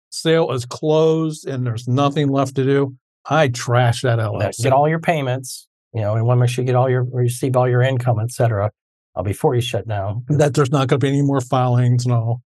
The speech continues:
Speaker 2: Yep.
Speaker 1: And is there anything wrong with moving all that cash up into the corporation?
Speaker 2: Not at all. Uh, do your reimbursements that Jeff was talking about earlier, medical reimbursements, corporate meetings,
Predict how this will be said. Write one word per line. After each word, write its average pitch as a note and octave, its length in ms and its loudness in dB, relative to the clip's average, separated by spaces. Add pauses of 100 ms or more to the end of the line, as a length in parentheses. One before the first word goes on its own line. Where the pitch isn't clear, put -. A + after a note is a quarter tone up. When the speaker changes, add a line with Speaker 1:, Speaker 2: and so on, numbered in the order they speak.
(200)
Speaker 2:
Yep. A#2+ 100 -6 (340)
Speaker 1:
And E3 360 4
is C#3+ 140 2
there D3 240 2
anything D3+ 420 0
wrong C3 360 2
with B2 220 2 (380)
moving C#3 340 2
all B2+ 120 2
that A#2+ 160 2
cash B2 400 0 (120)
up B2+ 200 0
into B2 200 2
the A2+ 80 0
corporation? B2 640 -2 (280)
Speaker 2:
Not C3+ 180 2
at A2 80 0
all. B2 440 2
Uh, A2+ 320 0 (220)
do C3 120 -2
your C3+ 180 2
reimbursements C3+ 720 0
that A#2 200 -2
Jeff C3 220 -2
was B2 140 -6
talking B2+ 180 2
about B2 200 2
earlier, C#3 480 0 (100)
medical B2 540 0
reimbursements, C3+ 960 -2 (260)
corporate C3 300 0
meetings, C#3 640 0